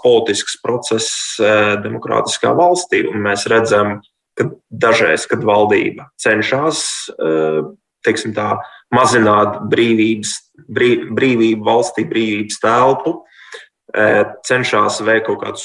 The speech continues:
soļus uzurpācijas, uzurpācijas virzienā, tad, eh, protests ir ļoti efektīvs līdzeklis, un to pašu mēs varējām redzēt arī pirms kāda laika Grūzijā, kur centās pieņemt le-,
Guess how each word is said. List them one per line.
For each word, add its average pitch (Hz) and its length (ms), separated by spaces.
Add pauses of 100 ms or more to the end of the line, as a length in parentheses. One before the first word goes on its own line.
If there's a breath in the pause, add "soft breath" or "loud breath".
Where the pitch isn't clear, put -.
soļus 120 320
uzurpācijas, - 1120 (480)
uzurpācijas 107 680
virzienā, 120 640
tad, 101 160 (120)
eh, 107 240 (100)
protests 117 480
ir 107 60
ļoti 113 440
efektīvs 104 500
līdzeklis, 147 600
un 104 80
to 98 120
pašu - 300
mēs 131 200
varējām 139 280
redzēt - 400
arī 131 240 (720 loud breath)
pirms 127 200
kāda 135 200
laika 135 320
Grūzijā, 160 800
kur 104 160
centās 101 480
pieņemt 107 420
le-, 107 460